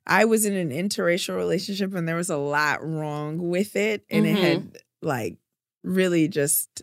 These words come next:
Speaker 1: put me in a bad place. And she told me that, uh, and I, no one in my Black life have, had ever told me this, 'cause I don't think anybody in my Black life and my Black dating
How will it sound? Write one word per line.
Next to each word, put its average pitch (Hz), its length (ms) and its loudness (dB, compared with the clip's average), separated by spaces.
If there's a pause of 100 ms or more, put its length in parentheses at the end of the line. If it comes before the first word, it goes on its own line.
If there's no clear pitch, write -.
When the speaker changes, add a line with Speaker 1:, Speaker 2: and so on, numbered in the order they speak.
(160)
Speaker 1:
put - 220 2
me 165 280 0
in 147 300 -2 (1160)
a 190 100 6
bad 254 440 6
place. 220 600 2
And 180 520 0 (180)
she 240 380 0
told 220 440 -2
me 180 640 -2
that, 156 420 2 (160)
uh, 147 480 0 (1120)
and 190 140 6
I, 214 380 2 (100)
no 202 240 4
one 269 140 4
in 202 100 0
my 175 140 2
Black 180 340 0
life 190 240 2
have, 170 320 2 (140)
had 185 180 0
ever 170 320 0
told 196 300 -4
me 165 120 -4
this, 147 220 -4
'cause 185 400 -4
I 170 100 2
don't 196 160 0
think 175 200 -4
anybody 170 340 -6
in 156 80 -6
my 135 160 -4
Black 147 420 -4
life 139 420 -2
and 160 380 -2
my 139 240 0
Black 147 480 -2
dating 147 320 -2